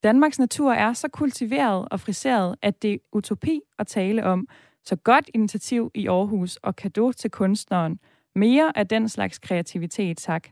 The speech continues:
skriver Kirsten altså. Øhm, så er der også lige en, der skriver, "Hver ting til sin tid. Natur har vi ikke meget af, så lad den være, og lad os være fri for egoister, der vil sætte deres aftryk." Vi taler videre lige om lidt på den anden side af et nyhedsoverblik.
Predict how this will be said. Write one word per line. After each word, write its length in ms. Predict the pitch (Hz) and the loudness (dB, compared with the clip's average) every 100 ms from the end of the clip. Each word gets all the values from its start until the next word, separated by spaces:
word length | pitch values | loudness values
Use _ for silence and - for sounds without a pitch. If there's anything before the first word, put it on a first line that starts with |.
| _ | _
skriver 340 | - - 170 | -8 -2 0
Kirsten 520 | 175 - 170 180 - - | 0 -2 0 0 -2 -2
altså. 280 | - - - - _ _ _ _ - | -2 -4 -10 -12 _ _ _ _ -2
Øhm, 300 | 185 175 165 | 2 4 2
så 140 | 180 254 | 4 6
er 60 | |
der 80 | 269 | 6
også 220 | 240 240 | 4 2
lige 120 | 240 | 0
en, 140 | 254 220 | 2 2
der 60 | |
skriver, 420 | 185 - 180 165 185 - _ | 0 -2 0 0 -2 -8 _
"Hver 220 | - 269 269 | 0 2 2
ting 300 | - 254 226 | 2 0 -2
til 120 | 190 | -6
sin 260 | - 202 | -4 -4
tid. 220 | 175 294 311 - _ _ _ | -4 -4 -6 -8 _ _ _
Natur 340 | 214 - 339 269 | -6 0 2 2
har 140 | 208 | 2
vi 120 | 185 | -2
ikke 140 | 220 208 | -2 0
meget 340 | 180 202 220 | 2 2 2
af, 200 | 196 220 _ _ | 0 -4 _ _
så 160 | - 190 | -8 -4
lad 180 | 180 | -2
den 260 | 175 247 240 | 2 2 4
være, 380 | 180 175 190 220 - _ _ | 2 2 0 -2 -6 _ _
og 120 | 190 | 2
lad 140 | 185 175 | 4 2
os 140 | 170 | 2
være 180 | 170 165 | 0 -2
fri 300 | - 269 269 | 0 -2 0
for 120 | - | -2
egoister, 640 | 190 190 180 190 - 190 | 0 0 0 -2 -4 -8
der 180 | 175 190 | -6 -4
vil 120 | 170 | -4
sætte 400 | 165 - 175 175 175 - | -4 -2 -2 -2 -8 -6
deres 340 | - 165 170 | -4 -4 -4
aftryk." 580 | - 165 160 - - - _ _ _ _ _ _ | -2 -2 -2 -6 -10 -12 _ _ _ _ _ _
Vi 60 | 220 | -2
taler 280 | 226 262 254 | 2 4 4
videre 300 | 262 320 302 | 4 4 6
lige 100 | 269 | 6
om 80 | 254 | 4
lidt 220 | 247 - | 4 0
på 120 | 226 | -4
den 120 | 190 | -2
anden 220 | 180 190 | -2 0
side 320 | 226 220 214 196 | 0 -2 -2 0
af 60 | |
et 80 | 175 | 0
nyhedsoverblik. 760 | 190 277 262 208 214 220 220 | 2 2 2 0 -2 -2 -4